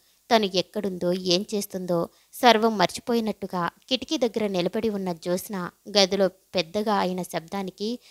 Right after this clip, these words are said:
ఈ లోకంలోకి వచ్చినట్టుగా తిరిగి చూసింది. గదిలో టేబుల్ మీద పెట్టిన కాఫీ గ్లాసును పిల్లి పడబోసింది.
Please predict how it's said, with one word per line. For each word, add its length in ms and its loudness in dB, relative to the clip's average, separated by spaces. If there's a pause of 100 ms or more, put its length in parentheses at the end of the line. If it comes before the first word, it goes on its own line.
(160)
ఈ 140 6
లోకంలోకి 580 4
వచ్చినట్టుగా 560 -6
తిరిగి 280 -8 (100)
చూసింది. 440 -8 (640)
గదిలో 280 8
టేబుల్ 400 2
మీద 180 -2
పెట్టిన 380 -8
కాఫీ 400 0
గ్లాసును 580 -4 (120)
పిల్లి 180 -4
పడబోసింది. 800 -4